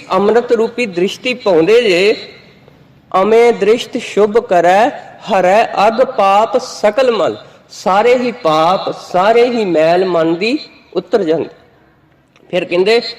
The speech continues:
"ਕਾਮ, ਕ੍ਰੋਧ ਅਰ ਲੋਭ", ਇੱਥੇ ਹੀ ਨਹੀਂ, ਸਰੀਰਕ ਦੁੱਖ ਹੀ ਨਹੀਂ,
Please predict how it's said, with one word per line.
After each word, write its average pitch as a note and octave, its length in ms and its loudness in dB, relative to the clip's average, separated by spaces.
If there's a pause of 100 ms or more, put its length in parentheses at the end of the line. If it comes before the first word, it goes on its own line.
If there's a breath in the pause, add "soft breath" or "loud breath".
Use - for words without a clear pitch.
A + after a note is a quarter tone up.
(180)
"ਕਾਮ, G#3+ 460 2
ਕ੍ਰੋਧ A3+ 440 4 (160)
ਅਰ G#3 80 2
ਲੋਭ", G3 360 2
ਇੱਥੇ G#3+ 480 -2
ਹੀ B3 160 0
ਨਹੀਂ, F#3+ 300 0
ਸਰੀਰਕ F#3+ 540 -4
ਦੁੱਖ E3+ 400 -4
ਹੀ G#3 100 -4
ਨਹੀਂ, F3+ 340 0